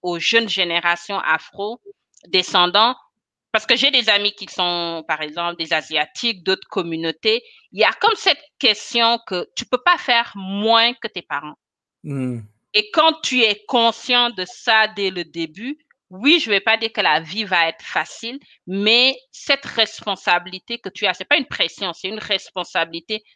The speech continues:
Speaker 1: de ne pas faire moins que tes parents. Même si tu as des difficultés, tu vas avancer parce que tu te donnes cette responsabilité-là.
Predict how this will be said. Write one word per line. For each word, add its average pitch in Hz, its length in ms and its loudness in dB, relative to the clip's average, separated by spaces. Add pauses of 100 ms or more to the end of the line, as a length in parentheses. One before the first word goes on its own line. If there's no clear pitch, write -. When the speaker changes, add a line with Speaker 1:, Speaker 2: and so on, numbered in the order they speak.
(120)
Speaker 1:
de 170 80 -4
ne 165 80 -2
pas 202 200 2
faire 196 260 0
moins 196 380 2
que 208 140 -6
tes 175 300 -4
parents. 175 500 4 (420)
Même 226 220 4
si 262 200 -6
tu - 80 0
as 214 80 2
des 185 120 2
difficultés, 180 580 -10
tu - 140 -14
vas 160 160 2 (100)
avancer 160 600 -4
parce - 160 -6
que 196 160 -2 (100)
tu - 280 -6
te 180 240 0 (420)
donnes 247 380 4
cette - 240 -4
responsabilité-là. 160 1080 -10